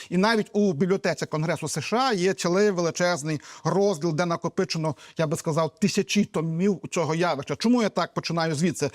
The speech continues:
Бо, напевно, прийшов час у теорії і практиці такої науки, як психологія лідерства, запроваджувати термін «трампологія». Бо ніхто так зараз не струшує світ, як струшує Трамп.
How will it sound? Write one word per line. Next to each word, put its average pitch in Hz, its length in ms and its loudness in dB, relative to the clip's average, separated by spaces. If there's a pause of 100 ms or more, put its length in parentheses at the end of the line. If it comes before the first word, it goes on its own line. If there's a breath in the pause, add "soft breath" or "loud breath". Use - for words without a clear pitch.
(140 loud breath)
Бо, 190 140 2
напевно, 220 600 2
прийшов 196 580 0 (160)
час 165 440 -2
у 180 240 0 (320 loud breath)
теорії 214 600 2
і 170 40 0
практиці 190 460 -4
такої 175 360 -2
науки, 165 480 -2
як 160 180 0
психологія 180 640 0
лідерства, 226 500 0 (240 loud breath)
запроваджувати 190 1040 0
термін 185 580 0
«трампологія». 139 680 -2 (380)
Бо 190 180 2
ніхто 247 500 2
так 160 220 -2
зараз 156 440 0
не 185 140 2
струшує 190 720 2
світ, 226 360 0 (200 loud breath)
як 156 180 -2
струшує 180 480 0
Трамп. 147 320 -2